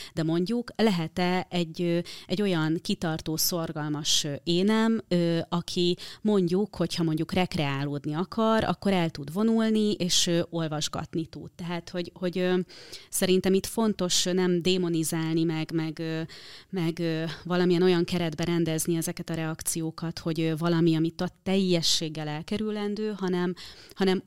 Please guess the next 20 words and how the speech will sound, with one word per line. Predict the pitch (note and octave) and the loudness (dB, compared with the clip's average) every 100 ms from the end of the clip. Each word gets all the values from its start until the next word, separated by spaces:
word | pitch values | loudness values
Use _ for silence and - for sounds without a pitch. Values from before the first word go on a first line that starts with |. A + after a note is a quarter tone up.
| - | -2
olyan | G3+ F3+ | 2 2
formában | F3 - F3+ F3+ E3+ E3 | 0 -2 -2 0 -2 -2
is | E3+ - | 0 -2
látni | F3+ E3+ E3 F3 | -2 -6 -6 -4
ennek | D#3+ E3 E3 | -2 -2 -4
az | F3 | -4
adaptív | E3+ D#3 - D#3+ D#3 | -4 -8 -8 -8 -6
részét, | D3+ D#3 - G#3 G3 G3+ | -6 -4 -4 -4 -6 -10
hogy, | - F3+ F3 F3+ | -10 -6 -4 -2
ö, | F3 F3 - | -2 -4 -8
hogy | F3+ | -2
ebből | F3+ F3 F#3+ | -2 0 0
lehet | F#3+ E3+ | 0 -2
táplálkozni, | - D3+ C#3+ D#3 D#3 - E3 F3+ | -2 -4 -2 -6 -6 -8 -6 -2
ebből | E3+ E3 E3+ | -2 -2 -4
lehet | E3+ E3+ - | -2 -4 -4
gazdagodni, | D#3 D3+ - D3+ D#3 - D#3+ D#3+ - _ _ - | -4 -4 -4 -8 -10 -4 -4 -4 -8 _ _ -10
ö, | E3+ E3 | -6 -4
hogyha | F#3 G3 | -4 0
megtanulom, | G3+ F3+ - D#3+ D3+ D3+ D#3+ | 0 0 -4 -6 -4 -8 -10